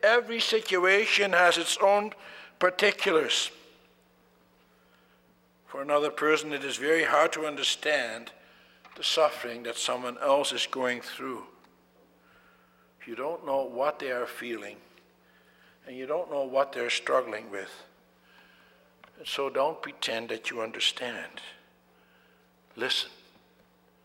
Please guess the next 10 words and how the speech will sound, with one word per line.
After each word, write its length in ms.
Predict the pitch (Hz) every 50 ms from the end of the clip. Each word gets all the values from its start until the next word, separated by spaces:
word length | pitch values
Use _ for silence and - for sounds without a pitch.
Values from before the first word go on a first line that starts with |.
| _ _ - _ -
and 120 | 110 113
then 160 | 135 131 123 117
respond. 720 | 110 110 - - - 120 110 101 95 85 78 - - - - - - _ _ _ _ _ _ _ _ _ _ _ _ _ _ _ _ _ _ _ _ _ _ _ _ _ _
And 100 | - 113
that's 220 | 113 113 110 -
also 340 | 120 120 123 127 127 - 127
what 260 | 117 120 117 110 117
Job's 320 | 117 120 123 127 127 - -
friends 480 | - - 110 113 110 110 - - -
do. 320 | - 117 120 117 107 -